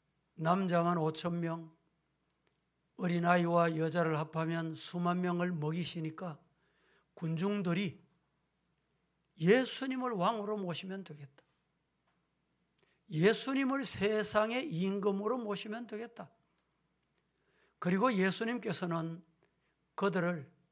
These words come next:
불쌍히 여기시고 긍휼히 여기셔서 아픈 자, 고통당하는 자, 치료받아야 될 자, 병든 자를 하나도 외면하시지 않으시고 다 고쳐주셨어요. 그래서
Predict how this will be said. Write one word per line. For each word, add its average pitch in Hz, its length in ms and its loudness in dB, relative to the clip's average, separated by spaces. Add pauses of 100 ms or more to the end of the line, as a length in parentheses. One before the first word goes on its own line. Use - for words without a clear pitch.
불쌍히 202 560 -2
여기시고 214 640 0
긍휼히 233 520 -4
여기셔서 185 800 -6 (680)
아픈 165 480 -4
자, 170 340 2
고통당하는 175 800 -2
자, 175 220 -2
치료받아야 180 640 -2
될 180 200 -4
자, 180 260 -4
병든 208 400 -6
자를 190 300 -8 (880)
하나도 294 1040 0 (920)
외면하시지 208 720 4
않으시고 202 380 -2
다 - 100 -10 (520)
고쳐주셨어요. 254 840 -10 (1400)
그래서 254 600 4